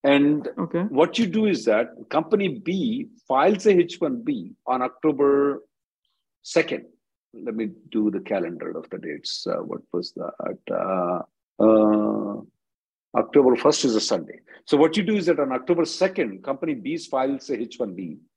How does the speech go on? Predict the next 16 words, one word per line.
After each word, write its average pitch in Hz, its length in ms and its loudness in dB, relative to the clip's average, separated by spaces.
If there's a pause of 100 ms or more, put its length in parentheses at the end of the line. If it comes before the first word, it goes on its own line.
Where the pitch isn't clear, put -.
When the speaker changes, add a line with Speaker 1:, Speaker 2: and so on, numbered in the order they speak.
(360)
Speaker 1:
and 185 420 2 (120)
you 156 140 0
stop 139 300 0
working 147 260 0
for 185 120 -6
company 302 460 -4
A, 139 100 0
s-, - 220 -8 (120)
start 156 280 2
working 156 280 -4
for 156 120 -4
company 147 380 -6
B 135 420 -2
on 120 220 -2
October 107 320 -6
second. - 340 -10